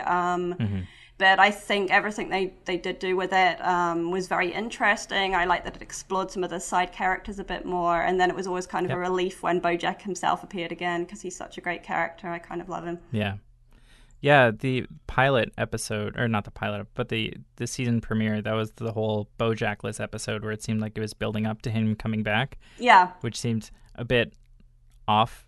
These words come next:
Speaker 2: to me that they were treating him like this heroic character. You're waiting to come back, but we all know that <laughs> that's not his reality.
Speaker 1: It's not really him, is it? No. And I did, I did miss his presence. I think you need a little sort of, like, dash of BoJack in each episode.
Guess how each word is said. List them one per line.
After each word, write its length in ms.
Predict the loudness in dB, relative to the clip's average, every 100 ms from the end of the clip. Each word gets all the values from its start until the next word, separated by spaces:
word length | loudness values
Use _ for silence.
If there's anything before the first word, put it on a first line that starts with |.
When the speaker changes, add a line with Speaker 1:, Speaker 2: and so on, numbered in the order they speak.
| -10
Speaker 2:
to 100 | -2
me 140 | 0 0
that 120 | 2
they 80 | 2
were 80 | 2
treating 280 | 0 0 0
him 100 | 0
like 160 | 0
this 140 | -2 2
heroic 280 | 2 2 4
character. 300 | 2 2 0
You're 140 | 2
waiting 220 | 2 0
to 60 | -2
come 180 | -2 2
back, 240 | 2 2
but 100 | -4 -2
we 100 | -2
all 100 | 0
know 220 | 0 -2
that 120 | -2
<laughs> 100 | 2
that's 200 | 2 2
not 320 | 0 0 -2 -4 -20 -20 -20 -10
his 280 | -6 -4 -2
reality. 480 | 0 0 0 -2
Speaker 1:
It's 260 | -2 -4 -2
not 240 | 2 2
really 240 | 2 0 -2
him, 300 | -2 -2 -4
is 160 | -6
it? 120 | -8 -6
No. 120 | -2
And 260 | 4 6 6
I 80 | 4
did, 140 | 6
I 160 | 6 6
did 200 | 2 0
miss 220 | 0 0
his 120 | -6
presence. 480 | -2 -2 -2 -4 -4
I 80 | -4
think 260 | -4 -8
you 80 | -6
need 180 | -6 -4
a 60 | -4
little 200 | -4 -6
sort 240 | -8 -10
of, 60 | -2
like, 240 | -4 0
dash 260 | 2 2 0
of 140 | -6
BoJack 460 | -4 -4 -2 -2 -4
in 80 | -10
each 180 | -8 -8
episode. 480 | -10 -6 -2 0